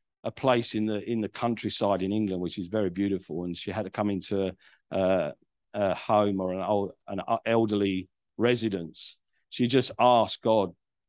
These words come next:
to give us something. And she said, "Outside my window was a tree." And she said, "That was God's answer to me."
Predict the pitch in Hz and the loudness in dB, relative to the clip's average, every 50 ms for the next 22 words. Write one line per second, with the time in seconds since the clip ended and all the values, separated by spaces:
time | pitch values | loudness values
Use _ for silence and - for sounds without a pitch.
0 | _ _ - - 95 90 117 113 110 104 98 - - - 110 101 104 95 - 101 | _ _ -10 -10 -6 -2 0 0 0 0 -2 -4 -4 -4 -2 -2 -4 -4 -4 -6
1 | 98 80 95 104 104 107 - - - 110 104 - - 113 107 117 123 123 - - | -4 -4 -2 -2 0 -2 -2 -4 -4 -4 -4 -2 0 0 2 4 4 4 2 0
2 | - - 123 117 110 113 113 110 104 107 117 113 110 101 98 98 98 98 90 92 | 0 0 0 2 2 2 2 2 2 2 2 0 0 0 0 -2 -2 -4 -4 -6
3 | 90 - - - 87 82 85 80 82 _ _ _ _ _ _ _ _ _ _ _ | -6 -8 -8 -6 -4 -4 -4 -6 -8 _ _ _ _ _ _ _ _ _ _ _
4 | _ _ _ _ _ _ - 92 95 - 107 98 - - 101 90 104 117 110 - | _ _ _ _ _ _ -6 -6 -4 -4 -4 -2 -2 -2 0 2 2 2 2 2
5 | 98 101 90 - - - 110 110 104 92 - - - 95 98 98 98 - - - | 0 -2 -4 -2 0 2 2 2 2 0 -4 -4 -2 0 0 0 -2 -4 -6 -10
6 | 92 - - 90 90 90 87 82 82 90 | -12 -10 -8 -6 -4 -2 -2 -4 -4 -8